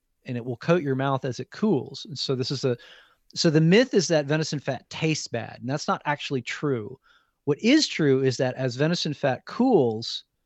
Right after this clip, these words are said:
it coats your mouth in an unpleasant way. So what people c-, say is taste is really mouthfeel. So, um,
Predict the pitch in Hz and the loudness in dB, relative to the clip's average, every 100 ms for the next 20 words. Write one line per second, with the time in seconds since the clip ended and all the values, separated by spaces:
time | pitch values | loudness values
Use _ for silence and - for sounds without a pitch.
0 | _ _ _ _ _ 156 143 - 175 170 | _ _ _ _ _ -4 -4 0 2 2
1 | - 143 135 135 139 123 120 113 117 107 | 2 0 0 0 -2 -2 -2 -4 -6 -8
2 | 113 120 107 - 139 147 127 120 151 147 | -4 -2 -2 -4 -6 -2 -2 -2 -2 -2
3 | 131 120 117 _ _ _ _ - - - | 0 -2 -6 _ _ _ _ -18 -14 -2
4 | 196 214 165 131 - 151 139 131 139 123 | 4 6 6 2 -2 -4 -4 -4 -4 -4
5 | 113 110 - - - - _ _ _ _ | -4 -6 -10 -18 -18 -20 _ _ _ _
6 | _ _ - - 139 127 123 117 110 117 | _ _ -10 -2 2 2 2 0 -2 -8
7 | _ _ 123 117 110 113 110 113 | _ _ -8 -6 -8 -12 -14 -18